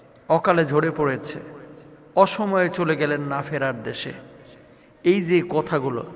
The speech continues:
অসময় বলতে কি? সময় কি বেটা তুই নির্ধারণ করো? তুমি নির্ধারণ করো? সময় এটা আল্লাহর পক্ষ থেকে, এটা শেষ হয়েছে, সে চলে যাবে,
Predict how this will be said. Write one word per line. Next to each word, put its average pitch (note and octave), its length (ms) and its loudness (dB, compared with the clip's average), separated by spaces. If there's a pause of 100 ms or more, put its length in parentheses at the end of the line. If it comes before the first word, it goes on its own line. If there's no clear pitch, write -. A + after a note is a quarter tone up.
(600)
অসময় A3 340 0
বলতে G3 280 0
কি? D#3+ 240 -14 (680)
সময় G3 360 4
কি F3+ 100 2
বেটা F#3+ 180 4
তুই G3 200 2
নির্ধারণ G#3 440 6
করো? E3+ 280 0 (540)
তুমি F3+ 160 6
নির্ধারণ A3+ 420 6
করো? F#3+ 260 2 (720)
সময় F#3+ 340 6
এটা G3 140 6
আল্লাহর G#3+ 280 8
পক্ষ G#3 180 2
থেকে, F3+ 140 0
এটা G#3+ 100 0
শেষ B3+ 260 0
হয়েছে, C4+ 220 0
সে C4+ 160 -4
চলে C#4 260 2
যাবে, F#3+ 220 -2